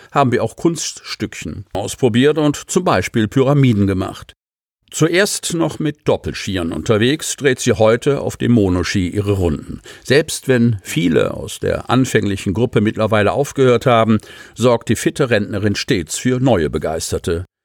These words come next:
„Ich bringe immer wieder Nachschub mit“, lächelt sie. Fit halte sie sich durch viel Sport wie Laufen, Triathlon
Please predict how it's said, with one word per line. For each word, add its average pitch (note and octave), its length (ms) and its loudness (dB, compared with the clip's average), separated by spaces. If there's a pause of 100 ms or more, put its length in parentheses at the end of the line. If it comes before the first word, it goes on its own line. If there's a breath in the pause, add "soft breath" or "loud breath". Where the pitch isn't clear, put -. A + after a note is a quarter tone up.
(200)
„Ich - 160 -4
bringe B2+ 280 2
immer D3+ 480 0
wieder A2 260 -4
Nachschub A#2+ 560 -4
mit“, - 440 -6
lächelt F2+ 340 -2
sie. D#2 300 -6 (420 loud breath)
Fit - 320 -2
halte C#3+ 420 2
sie A#2+ 160 0
sich A2 180 -2
durch G#2+ 200 0
viel D3 260 -2
Sport A#2+ 400 -2
wie G#2+ 80 2
Laufen, A#2+ 460 0
Triathlon A2+ 640 0